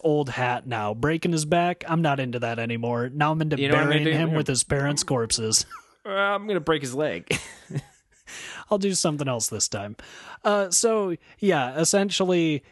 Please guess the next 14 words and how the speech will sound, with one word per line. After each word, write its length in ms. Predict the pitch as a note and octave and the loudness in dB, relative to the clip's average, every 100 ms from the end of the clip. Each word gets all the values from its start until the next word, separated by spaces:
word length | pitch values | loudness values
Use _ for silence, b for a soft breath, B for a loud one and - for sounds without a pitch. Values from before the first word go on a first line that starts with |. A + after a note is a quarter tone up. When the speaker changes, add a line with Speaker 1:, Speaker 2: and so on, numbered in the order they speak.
| b - | b 0
Speaker 1:
everybody, 840 | D#3+ E3+ E3 D#3+ D#3 D3 C#3 C3+ | 2 4 2 2 2 2 0 0
uh, 360 | C3+ C#3 B2 A#2+ | -2 -2 0 0
is 300 | B2 C3 A#2+ | 0 0 0
kind 280 | - C#3+ C3 | 2 2 2
of 100 | A#2 | 0
tied 260 | - C3+ C3 | 0 2 2
up 220 | B2+ - | 0 0
with 140 | B2 | -2
various, 720 | A#2+ A#2+ A#2+ A2+ - - - - | 0 0 0 2 2 2 0 -6
you 140 | A#2 | -6
know, 300 | G#2+ G#2 G2+ - _ | -4 -4 -4 -8 _
the 300 | A#2+ A2 G#2 | -8 -6 -2
superpower, 1400 | G#2 - C#3 B2+ B2+ B2 B2+ A#2+ A#2+ A2+ A2 G#2+ G#2+ A2 - _ - | 0 2 0 0 -2 0 0 0 0 0 -2 -2 -4 -8 -14 _ -12
uh, 120 | B2 | -10